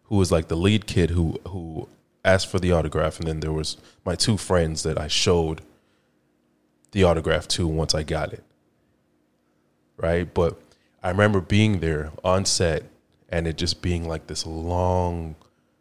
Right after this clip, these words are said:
wait. We waited two full days. It was, like, two fourteen-hour days. We get there super early, and at the end of the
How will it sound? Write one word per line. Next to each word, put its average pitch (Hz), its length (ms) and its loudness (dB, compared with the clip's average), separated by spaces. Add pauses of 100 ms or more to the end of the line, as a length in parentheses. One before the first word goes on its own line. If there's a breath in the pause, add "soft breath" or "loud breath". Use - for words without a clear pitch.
(180)
wait. 80 600 -2 (1160)
We 98 220 -2
waited 95 460 2 (160)
two 117 260 2
full 92 380 4
days. 78 360 0
It 80 40 -4
was, 80 120 -4
like, 78 280 -6
two 98 240 0
fourteen-hour 85 880 0
days. 76 360 -4
We 80 60 -4
get 82 180 -2
there 78 100 -2
super - 380 0
early, 80 380 -2 (760 soft breath)
and 80 480 -2 (1300)
at 92 160 -2
the 90 160 -4
end 107 240 4
of 87 160 2
the 80 260 0